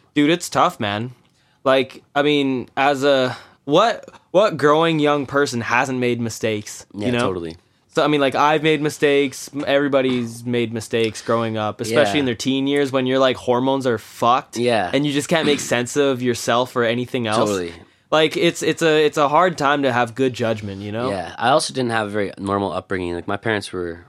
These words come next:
Speaker 2: my dad was a minister, and he,
Speaker 1: Mm.
Speaker 2: and we also had, like, they were foster parents, and we had over, like, a hundred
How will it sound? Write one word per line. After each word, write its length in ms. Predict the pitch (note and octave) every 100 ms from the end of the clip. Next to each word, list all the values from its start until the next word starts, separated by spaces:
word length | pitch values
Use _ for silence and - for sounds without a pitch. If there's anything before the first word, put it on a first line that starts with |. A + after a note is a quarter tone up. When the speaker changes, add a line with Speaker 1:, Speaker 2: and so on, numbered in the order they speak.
| -
Speaker 2:
my 120 | G2
dad 200 | G2+ G2+
was 120 | F#2
a 40 |
minister, 580 | E2 F2 F2+ - G2+ A2+ -
and 160 | F#2
he, 180 | A#2+ A2
Speaker 1:
Mm. 40 | G#2 - - - - -
Speaker 2:
and 140 | G#2
we 80 | G2
also 260 | G2 F#2+ G2+
had, 340 | F#2 F#2 F2+
like, 280 | E2+ D#2 -
they 100 | -
were 60 | G2
foster 340 | - G2 - G#2+
parents, 360 | G2+ F#2 -
and 80 | G#2
we 60 | G#2+
had 120 | A2
over, 180 | G#2 G2+
like, 120 | F#2
a 60 |
hundred 560 | - G#2+ G#2+ G#2+ F#2 D2+